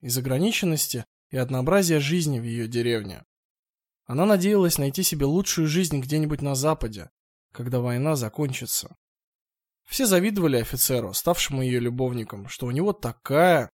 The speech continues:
красивая подружка. Даже я заглядывался на неё при случае. Однако, то ли в результате доноса части завистливых солдат, то ли по произволу эсэсовского патруля её забрали с позиций полка.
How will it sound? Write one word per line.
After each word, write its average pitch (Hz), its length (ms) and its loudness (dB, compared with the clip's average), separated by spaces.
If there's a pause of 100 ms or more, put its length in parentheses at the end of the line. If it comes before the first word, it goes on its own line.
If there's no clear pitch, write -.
(220)
красивая 127 680 -2
подружка. 113 680 -8 (380)
Даже 156 400 2
я 127 420 2 (320)
заглядывался 135 880 0
на 127 80 -4
неё 120 360 -4 (240)
при 120 140 -6
случае. - 560 -8 (2000)
Однако, 170 680 0 (200)
то 240 120 2
ли 202 100 2
в 147 80 0
результате 135 460 -2
доноса 135 480 0
части 139 320 -2
завистливых 123 520 -2
солдат, 139 560 0 (220)
то 226 100 0
ли 226 80 2
по 147 140 -2
произволу 135 560 2
эсэсовского 123 560 -4
патруля 123 480 -2
её 190 220 2
забрали 147 400 0
с - 80 -6
позиций 117 420 -4
полка. 120 500 -6